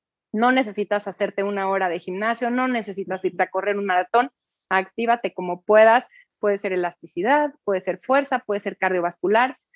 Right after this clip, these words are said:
pero bueno, a movernos creo que sí es como la primera línea que cualquiera pudiera hacer antes de acudir a un médico, y eso siempre empiecen a activarse.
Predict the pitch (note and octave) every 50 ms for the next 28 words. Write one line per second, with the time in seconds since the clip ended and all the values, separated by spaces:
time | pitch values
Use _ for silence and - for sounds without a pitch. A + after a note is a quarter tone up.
0 | _ _ _ - G3 F#3+ F#3+ G3+ G3+ F#3+ F#3+ - _ _ - F3 G3 G#3 G3 G3+
1 | G#3 A3 A3 B3 B3 B3 - _ - G#3 G3 - G3+ - - G3 G3+ - - _
2 | _ - - - G#3+ G3+ G3+ G3 F#3+ F#3+ - G#3 G#3 G#3+ A3 A3 A3+ A#3 A#3 A#3+
3 | B3 B3 A#3+ A3+ A3+ A3+ A3+ A#3 A#3 A#3 - - G3+ - - G3 F#3+ G3+ - A3+
4 | A3 A#3 A#3 - G#3 G3 G#3 G3+ G3 G3 G3 - - G#3+ G#3+ G#3 G#3 G3+ G3+ F#3+
5 | F#3+ F3+ - G3 F#3+ F#3+ F#3+ F#3+ F#3+ F#3+ F#3 F#3 - - F3 F3+ G3+ G#3+ - D3
6 | - - - G#3+ G#3 G3+ - G#3 G3+ - - - F#3+ F3+ - F3+ F3+ - F#3+ F#3
7 | E3 - _ - A3 A#3+ B3+ C4+ C#4 C4+ - F4 F4+